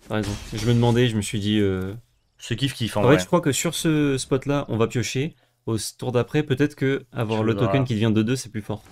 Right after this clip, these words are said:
Speaker 2: Ouais.
Speaker 1: Peut-être,
Speaker 2: Là, on
Speaker 1: je sais
Speaker 2: est bien.
Speaker 1: pas.
Speaker 2: Franchement, il m'a, il m'a l'air échec et
Speaker 1: Après,
Speaker 2: mat,
Speaker 1: tant
Speaker 2: hein.
Speaker 1: que t'as déferlement, en fait, euh, il fait... Euh, je brasse, tu fais non, et il fait bah.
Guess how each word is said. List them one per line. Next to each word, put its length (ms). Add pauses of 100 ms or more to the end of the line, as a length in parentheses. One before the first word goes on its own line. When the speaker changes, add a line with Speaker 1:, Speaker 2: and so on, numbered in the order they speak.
(100)
Speaker 2:
Ouais. 220 (1600)
Speaker 1:
Peut-être, 220
Speaker 2:
Là, 60
on 20
Speaker 1:
je 60
sais 40
Speaker 2:
est 40
bien. 140
Speaker 1:
pas. 60
Speaker 2:
Franchement, 320
il 60
m'a, 160
il 80
m'a 100
l'air 180
échec 260
et 40
Speaker 1:
Après, 160
Speaker 2:
mat, 60
Speaker 1:
tant 80
Speaker 2:
hein. 20
Speaker 1:
que 60
t'as 100
déferlement, 480
en 40
fait, 280
euh, 100
il 120
fait... 200
Euh, 300
je 100
brasse, 220
tu 100
fais 120
non, 320
et 40
il 60
fait 100
bah. 240